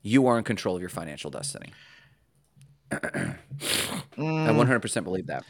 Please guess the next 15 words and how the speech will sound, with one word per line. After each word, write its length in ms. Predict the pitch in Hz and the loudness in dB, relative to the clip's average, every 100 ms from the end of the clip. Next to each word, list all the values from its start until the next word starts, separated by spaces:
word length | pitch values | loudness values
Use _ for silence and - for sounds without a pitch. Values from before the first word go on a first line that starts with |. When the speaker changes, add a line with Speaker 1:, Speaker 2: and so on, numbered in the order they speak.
| 143 - - - | -16 -18 -20 2
Speaker 2:
I, 200 | 151 165 170 151 | 6 8 6 4
I 120 | 165 | 4
would 200 | 156 147 - - - _ _ - | 4 -2 -8 -18 -20 _ _ -6
counter 480 | 147 147 156 160 | 2 4 4 2
that 260 | 147 143 131 | 4 6 6
and 100 | 131 | 2
disagree, 920 | 127 123 131 101 104 120 123 127 127 - - _ | 0 0 -2 -4 -2 0 2 2 0 -6 -20 _
but 440 | - 117 110 - - - | 6 6 6 2 -4 2
I 80 | 131 | 4
don't 260 | 123 120 | 4 2
think 160 | 123 120 | 0 0
we 140 | 120 | 0
have 220 | 117 117 | 2 2
enough 260 | 117 113 - | 2 0 0
time 480 | - 117 110 107 | 2 4 4 0